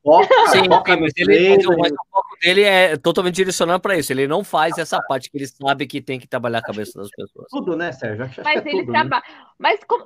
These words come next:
Speaker 3: mas eu não tô falando de tem que ser psicólogo. Veja bem, a gente não é psicólogo, então muitos
Speaker 2: Sim,
Speaker 3: casos
Speaker 2: sim, mas eu,
Speaker 3: é,
Speaker 2: mas
Speaker 3: é
Speaker 2: eu
Speaker 3: questão
Speaker 2: sei, mas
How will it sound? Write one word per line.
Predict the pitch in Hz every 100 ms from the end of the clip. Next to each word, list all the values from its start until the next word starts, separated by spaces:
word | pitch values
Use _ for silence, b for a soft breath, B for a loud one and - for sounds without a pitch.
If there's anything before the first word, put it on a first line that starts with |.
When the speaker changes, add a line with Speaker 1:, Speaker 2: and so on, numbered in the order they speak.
| 285
Speaker 3:
mas | 330
eu | 370
não | 370
tô | 370
falando | 415 453 440
de | 370
tem | 359 339
que |
ser | -
psicólogo. | 302 277 269 240 185
Veja | 190 226 311
bem, | 233 185 170 -
a |
gente | 190 202 202
não | 208
é |
psicólogo, | 208 - 294 262 226 185
então | 190 208
muitos | 208 214 269 381
Speaker 2:
Sim, | 359
Speaker 3:
casos | - 190 240
Speaker 2:
sim, | 285 196
mas | 180 175
eu, | 214
Speaker 3:
é, | -
Speaker 2:
mas | 185
Speaker 3:
é |
Speaker 2:
eu | 202
Speaker 3:
questão | 214 208 -
Speaker 2:
sei, | 156
mas | 135